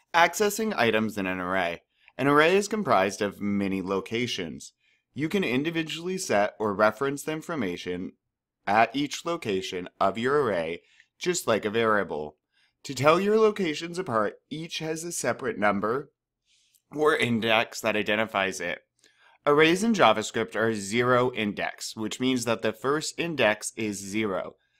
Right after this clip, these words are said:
That's standard across almost all programming languages.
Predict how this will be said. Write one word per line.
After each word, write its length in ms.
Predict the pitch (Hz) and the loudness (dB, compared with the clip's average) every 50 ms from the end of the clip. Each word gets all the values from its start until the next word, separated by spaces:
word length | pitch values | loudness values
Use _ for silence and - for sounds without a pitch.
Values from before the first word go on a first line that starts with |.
| _ _ - | _ _ -8
That's 260 | 98 101 - - - _ _ _ _ _ _ _ _ _ _ _ _ | -8 -8 -8 -10 -18 _ _ _ _ _ _ _ _ _ _ _ _
standard 360 | - - - 127 113 107 107 92 | -8 -4 0 0 2 2 0 0
across 400 | - 107 104 98 - - - - _ _ _ _ _ _ _ _ _ - | 2 2 2 2 2 -2 -12 -14 _ _ _ _ _ _ _ _ _ -2
almost 400 | 95 95 110 131 139 143 - 165 | 0 2 2 0 0 -2 -2 -2
all 200 | 160 160 165 165 | 0 0 0 -2
programming 560 | - 175 170 165 156 165 165 170 170 165 170 | -4 -4 -4 -4 -4 -4 -6 -6 -6 -8 -8
languages. 640 | 165 165 170 165 165 170 165 170 175 175 170 - | -6 -6 -6 -8 -8 -8 -8 -10 -10 -10 -12 -14